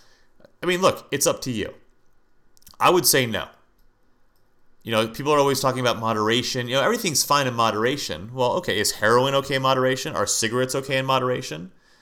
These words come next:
Because, you know, it's not that far off.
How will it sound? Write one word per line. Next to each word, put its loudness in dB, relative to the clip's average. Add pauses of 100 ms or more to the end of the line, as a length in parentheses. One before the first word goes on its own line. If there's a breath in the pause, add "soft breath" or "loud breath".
(520 soft breath)
Because, 0
you -4
know, 4
it's -2
not -2
that 0
far 4
off. -4